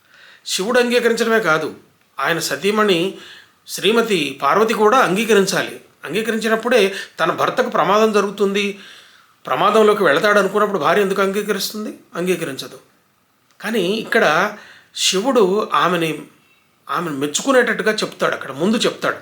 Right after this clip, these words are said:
ముందు చెప్పి తన శ్రీమతితో ఏమంటాడంటే, "ఇలాంటి ప్రపంచం అందరికీ ప్రమాదం కలిగేటటువంటి పరిస్థితి వచ్చినప్పుడు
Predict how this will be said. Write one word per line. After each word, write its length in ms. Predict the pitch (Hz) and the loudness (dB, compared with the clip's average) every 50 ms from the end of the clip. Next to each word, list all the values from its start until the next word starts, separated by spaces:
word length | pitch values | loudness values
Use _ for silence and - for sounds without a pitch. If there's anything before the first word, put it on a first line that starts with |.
| - _ _ _ _ _ _ _ _ _ _ _ _ _ _ _ _ _ _ _ _ _ _ - | -16 _ _ _ _ _ _ _ _ _ _ _ _ _ _ _ _ _ _ _ _ _ _ -14
ముందు 140 | 180 196 - | -12 -10 -4
చెప్పి 580 | - 196 - - 262 247 185 175 208 208 208 - - - - - - - - - _ _ _ _ _ _ - - - | -4 -4 -4 -2 -4 -4 -2 -2 -4 -6 -10 -18 -20 -20 -20 -20 -20 -20 -20 -20 _ _ _ _ _ _ -20 -10 -8
తన 120 | 170 180 | -6 -4
శ్రీమతితో 640 | 180 180 170 175 226 240 240 214 220 202 226 208 180 | -4 -4 -2 -2 2 2 2 0 0 0 0 2 2
ఏమంటాడంటే, 520 | 185 196 196 208 190 170 151 139 139 214 233 | 2 2 2 0 0 0 0 -4 -2 -4 -4
"ఇలాంటి 480 | - - 175 180 208 220 220 202 226 220 | -4 -2 0 2 2 2 2 0 -2 -6
ప్రపంచం 640 | 220 - - _ - - - - 220 220 - 240 208 | -8 -8 -18 _ -16 -16 -6 -4 -4 -2 0 0 0
అందరికీ 540 | 160 160 175 214 214 214 - 226 226 226 214 | -2 0 -2 -4 -4 -4 -6 -6 -4 -4 -6
ప్రమాదం 640 | 220 - - _ _ - - 151 185 214 226 233 220 | -8 -10 -20 _ _ -12 -4 0 0 0 2 0 0
కలిగేటటువంటి 680 | 220 214 196 202 196 208 185 190 185 190 190 180 175 165 | 0 2 2 2 2 2 2 0 0 0 -2 -4 -4 -2
పరిస్థితి 380 | 170 170 196 196 - 196 202 | -2 -2 -2 -4 -6 -6 -6
వచ్చినప్పుడు 580 | 160 - - 190 202 - - 165 175 - - | -6 -4 -2 -2 -2 -2 -2 -4 -4 -4 -6